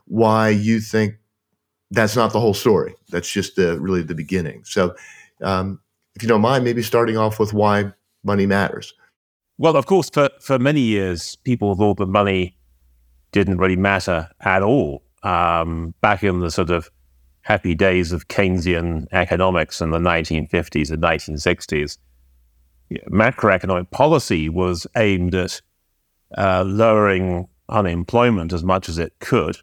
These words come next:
Speaker 2: and bolstering growth as much as it could. Um, and the view at the time was that inflation was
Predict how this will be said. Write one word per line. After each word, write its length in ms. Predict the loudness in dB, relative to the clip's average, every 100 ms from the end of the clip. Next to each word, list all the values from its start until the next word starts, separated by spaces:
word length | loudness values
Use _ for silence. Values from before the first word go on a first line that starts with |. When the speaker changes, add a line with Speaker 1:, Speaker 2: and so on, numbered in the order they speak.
| _
Speaker 2:
and 320 | -2 0 0 -6 _ _ _ _ _
bolstering 560 | 0 0 0 -4 -2 -2
growth 420 | 2 2 2 -2
as 120 | -4
much 260 | -2 -4 -6
as 60 | -10
it 120 | -8
could. 280 | -6 -6 -8 _ _ _ _ _ _ -2
Um, 320 | 2 2 2 0
and 280 | 2 2
the 80 | 0
view 280 | 2 4 4
at 60 | 2
the 80 |
time 380 | 0 2 2 2
was 240 | -2 -4 -4
that 120 | -4
inflation 640 | -4 0 2 2 0 -4
was 280 | -2 -4 -4